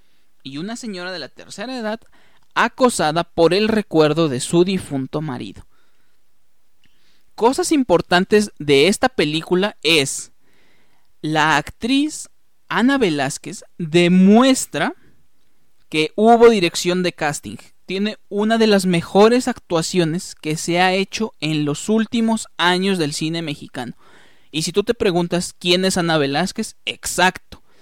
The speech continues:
Lo hacen tan bien que si tú eres un fan casual, si no te fijas en personajes, en diseños, no sabes que esta persona, años atrás, era una monjita llorándole sus problemas en doble sentido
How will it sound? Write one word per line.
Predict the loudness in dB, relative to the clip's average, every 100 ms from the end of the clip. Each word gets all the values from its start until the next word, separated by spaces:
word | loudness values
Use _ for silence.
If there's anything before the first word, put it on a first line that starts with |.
| -20 -20 -12
Lo | -2 0
hacen | 0 -2 -6 -6 0
tan | 2 4 2
bien | 0 -2 -6
que | -10 -8
si | -6
tú | -2 -2
eres | 0
un | 0 -2
fan | 0 0 0
casual, | -2 -2 2 4 2
si | -2 -6
no | -6
te | -6
fijas | -4 -6 -4
en | -6
personajes, | -4 -6 -6 -4 -4 -4 -8 -8
en | -6 -6
diseños, | -6 -4 -4 -4 -8 -20 -20 -20 -20 -20 -20 -10
no | -4 0 0
sabes | 2 2 2
que | -2
esta | -4 -4
persona, | 0 0 2 2 2 0 -4 -10 -20 -20 -20 -20 -20 -20 -20 -20 -20 -20 -20 -4
años | 2 2 4 2 0
atrás, | 0 0 -2 -4 -18 -20 -6
era | 0 0
una | 0 -4
monjita | -8 -10 -8 -4 -2
llorándole | 2 2 2 0 0
sus | -2 -4 -2
problemas | 0 0 0 -2 -4 -4
en | -4 2
doble | 4 4 0
sentido | -2 -2 -4 -4 -6